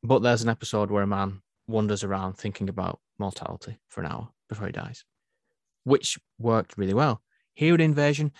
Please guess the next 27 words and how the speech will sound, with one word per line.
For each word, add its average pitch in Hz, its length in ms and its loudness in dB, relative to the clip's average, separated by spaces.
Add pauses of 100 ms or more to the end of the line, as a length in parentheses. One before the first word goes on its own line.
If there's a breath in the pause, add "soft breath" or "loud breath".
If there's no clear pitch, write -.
(140 soft breath)
it - 140 -2
doesn't 107 300 0
work. 85 360 -6 (320)
The - 80 -8
characters 123 640 2
and 107 120 0
their 98 120 -2
drama 120 540 2 (1040)
isn't 160 220 4
good 117 140 2
enough. 117 460 -2 (480)
There's - 160 -10 (220)
too 170 180 4
many 147 200 4
children. 127 640 0 (840)
Some 151 300 -2
parts 135 340 0
outright 120 400 2
don't 110 200 -4
make 98 200 -6
sense. - 500 -2 (340)
There's 113 160 -2
a 113 60 0
sprinkling 127 840 2
of 110 120 -2
social 120 420 -2
commentary 117 760 -2